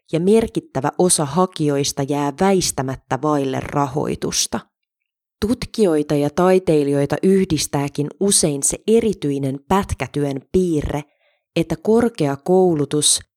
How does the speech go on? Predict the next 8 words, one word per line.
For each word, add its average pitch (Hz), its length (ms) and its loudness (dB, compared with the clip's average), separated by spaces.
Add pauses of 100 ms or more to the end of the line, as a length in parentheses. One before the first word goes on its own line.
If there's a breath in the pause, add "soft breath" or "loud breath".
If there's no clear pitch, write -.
(180)
ja 160 160 0
erikoistunut, 143 1080 -2 (300)
mahdollisesti 156 680 0 (180)
hyvinkin 208 500 0 (120)
ainutlaatuinen 139 1200 -2
osaaminen 139 800 -2 (460)
ei 220 280 4
takaa 139 380 -4